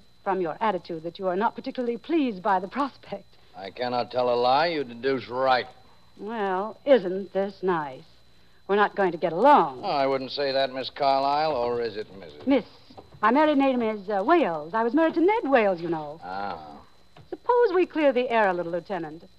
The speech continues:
Speaker 1: I take it the barrier between us is the old one of professional versus amateur, dealer in fact versus dealer in fiction, and, uh,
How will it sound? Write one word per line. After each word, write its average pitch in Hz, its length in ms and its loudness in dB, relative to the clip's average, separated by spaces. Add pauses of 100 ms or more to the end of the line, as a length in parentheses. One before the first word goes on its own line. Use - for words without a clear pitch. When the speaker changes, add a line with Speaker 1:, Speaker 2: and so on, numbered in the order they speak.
(100)
Speaker 1:
I 196 140 0
take 226 200 -2
it 190 100 -6
the 180 60 -8
barrier 175 380 -2
between 175 360 -6
us 165 180 -12
is 180 100 -12
the 190 140 -4
old 214 240 0
one 180 240 -4
of 170 180 -8
professional 190 680 -4 (240)
versus 190 400 0 (140)
amateur, 190 540 -2 (360)
dealer 285 260 2
in 240 120 0
fact - 460 -2
versus 196 340 -4 (100)
dealer 185 260 -2
in 165 220 -4
fiction, 202 520 -6 (360)
and, 190 340 -2
uh, 185 140 -2